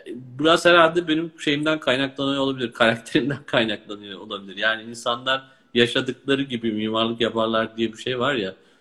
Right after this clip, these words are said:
E, ben de görselleştirmelerde, e, senin deyiminle biraz dramatik şeyler hoşuma gidebiliyor ama bazı yarışmalarda, e, tam tersi, e, sunumlar, renderlarda yaptığımız oluyor.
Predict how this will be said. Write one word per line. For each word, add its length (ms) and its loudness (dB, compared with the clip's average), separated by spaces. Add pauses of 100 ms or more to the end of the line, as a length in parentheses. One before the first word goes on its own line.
(220)
E, 320 -6
ben 200 4
de 60 -2
görselleştirmelerde, 1400 2 (460)
e, 560 -8
senin 360 -4
deyiminle 640 0
biraz 240 0
dramatik 400 2
şeyler 460 2 (240)
hoşuma 320 -2
gidebiliyor 460 0
ama 140 4
bazı 280 8
yarışmalarda, 840 -2 (420)
e, 420 -6
tam 240 4
tersi, 480 2 (440)
e, 480 -12
sunumlar, 600 -2
renderlarda 680 -2 (300)
yaptığımız 540 -2
oluyor. 420 2